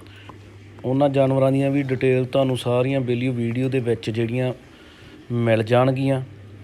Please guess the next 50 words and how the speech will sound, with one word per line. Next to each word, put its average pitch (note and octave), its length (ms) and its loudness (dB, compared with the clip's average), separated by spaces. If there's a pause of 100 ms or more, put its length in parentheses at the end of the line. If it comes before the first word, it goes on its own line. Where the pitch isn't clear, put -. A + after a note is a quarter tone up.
(160)
ਤੇ - 80 -8
ਪਰ B2+ 220 2
ਜੇ C3 240 0
ਕਿਸੇ B2 220 -2
ਨੂੰ C3 160 0
ਹੋਰ A#2 340 0
ਵੀ C#3+ 160 2
ਉਹਨਾਂ C#3+ 200 2
ਜਾਨਵਰਾਂ B2+ 440 2
ਦੀ B2 120 -2
ਗਹਿਰਾਈ B2 500 0
ਨਾਲ A#2 240 -2
ਕੋਈ B2 220 0
ਡਿਟੇਲ A#2 440 -2
ਚਾਹੀਦੀ B2+ 440 -2
ਹੋਵੇ A#2+ 280 -2 (880)
ਤਾਂ C3+ 100 2
ਤੁਸੀਂ B2+ 260 0
ਕਾਲ B2+ 320 4
ਕਰ B2+ 220 4
ਸਕਦੇ A#2+ 340 2
ਆ - 20 4
ਇਸੇ C3 240 -2
ਨੰਬਰ B2 260 0
'ਤੇ A#2 120 -4
ਜਿਹੜਾ A#2+ 220 0
ਥੱਲੇ A#2 260 -2
ਨੰਬਰ A2+ 300 -2
ਦਿੱਤਾ A#2 340 0
ਹੋਇਆ। B2 300 0 (180)
ਵੈਸੇ A#2 300 -2
ਹਰੇਕ B2+ 300 0
ਵੀਡੀਓ C3+ 300 0
ਦੇ C3+ 100 2
ਥੱਲੇ A#2 220 -2
ਆਪਣਾ A2+ 300 -2
ਬੇਲੀਓ A#2 320 -2
ਨੰਬਰ A2+ 340 -2
ਜਿਹੜਾ A#2 260 -2 (580)
ਉਹ B2+ 140 0
ਛੱਡਿਆ A#2+ 360 4
ਹੋਇਆ, A#2 120 2
ਤੁਸੀਂ A#2 220 -6
ਕਾਲ A2 300 0
ਕਰ A2+ 180 0
ਸਕਦੇ G#2+ 360 -4
ਹੋ A#2 100 -2
ਉਸ G#2 160 -8
ਨੰਬਰ A2+ 240 -4
'ਤੇ। C#3 220 -6